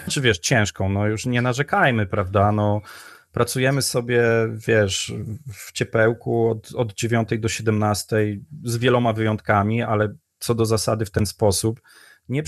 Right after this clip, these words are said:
Speaker 2: eventach
Speaker 1: przepracowujemy
Speaker 2: musimy
Speaker 1: się,
Speaker 2: się przemęczyć, to na pewno.
Speaker 1: nie przepracowujemy się jakoś strasznie fizycznie. Podróżujemy po świecie, spotykamy fantastycznych ludzi, prowadzimy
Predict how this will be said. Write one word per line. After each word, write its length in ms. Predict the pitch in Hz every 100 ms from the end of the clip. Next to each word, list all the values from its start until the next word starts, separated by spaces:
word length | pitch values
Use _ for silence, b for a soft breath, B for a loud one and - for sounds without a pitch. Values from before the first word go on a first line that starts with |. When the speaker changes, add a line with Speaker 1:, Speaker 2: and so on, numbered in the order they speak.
| 120
Speaker 2:
eventach 180 | 120 113
Speaker 1:
przepracowujemy 500 | 139 135 127 123 123
Speaker 2:
musimy 240 | 101 98
Speaker 1:
się, 80 | 110
Speaker 2:
się 80 | 87
przemęczyć, 600 | - 92 85 80 71 -
to 120 | 90
na 60 | 78
pewno. 120 | 120
Speaker 1:
nie 100 | 135
przepracowujemy 1000 | 156 160 - 131 - 127 120 123 127 131
się 160 | 113 127
jakoś 240 | 113 117 -
strasznie 420 | - 120 - 120
fizycznie. 520 | - 113 107 - 107
Podróżujemy 560 | 131 135 139 156 160 156
po 140 | 143
świecie, 640 | - - 110 101 - 101
spotykamy 560 | 104 - 131 151 156 143
fantastycznych 760 | - 139 127 - 143 - 127
ludzi, 460 | 120 107 98 98 101
prowadzimy 920 | - 120 123 120 135 127 120 117 117